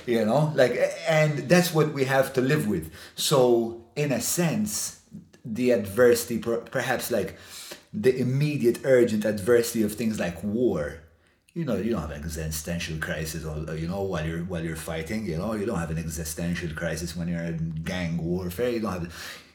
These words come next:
you know, you're not afforded the time for that. Um, so perhaps once we've now kind of,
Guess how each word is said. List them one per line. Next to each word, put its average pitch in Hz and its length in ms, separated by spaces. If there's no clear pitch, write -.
you - 100
know, 139 100
you're 123 100
not 107 120
afforded 87 540
the 80 80
time 101 320
for 85 200
that. 120 340
Um, 131 540
so - 160
perhaps 123 420
once 113 560
we've 113 280
now 107 260
kind 101 340
of, 98 520